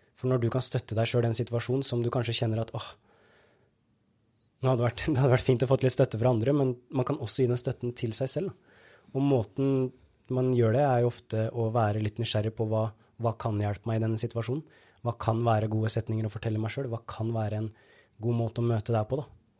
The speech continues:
Og vær litt, eh, vær også kritisk til den stemmen som forteller deg at du ikke er god nok. For ofte så bare tror vi på den, men det finnes også et annet fokus i den situasjonen der som man enda ikke ser, fordi man har kanskje ikke trent på det.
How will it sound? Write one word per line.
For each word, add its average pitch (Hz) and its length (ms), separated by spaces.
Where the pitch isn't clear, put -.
Og - 1080
vær 131 160
litt, 139 300
eh, 131 420
vær 127 220
også 127 260
kritisk 120 480
til 120 300
den 117 180
stemmen 113 380
som 113 160
forteller 107 480
deg 117 260
at 113 140
du 120 80
ikke 120 160
er 113 80
god 104 160
nok. - 160
For 127 200
ofte 131 260
så 139 140
bare 113 300
tror 113 160
vi 107 100
på 117 140
den, 151 80
men 120 240
det 117 140
finnes 120 320
også - 300
et 120 100
annet 107 180
fokus 113 360
i 107 40
den 110 140
situasjonen 113 480
der 117 80
som 117 160
man - 80
enda 117 240
ikke 120 160
ser, 151 240
fordi 127 160
man 123 140
har 117 60
kanskje 120 180
ikke 120 160
trent 104 200
på 123 120
det. 156 40